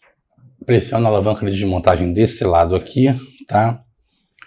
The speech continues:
Então a gente pressiona aqui e aqui a gente abaixa.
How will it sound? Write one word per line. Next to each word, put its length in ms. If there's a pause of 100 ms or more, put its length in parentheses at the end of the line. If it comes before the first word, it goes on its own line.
(260)
Então 160
a 20
gente 120
pressiona 480
aqui 560
e 100
aqui 220
a 40
gente 240
abaixa. 720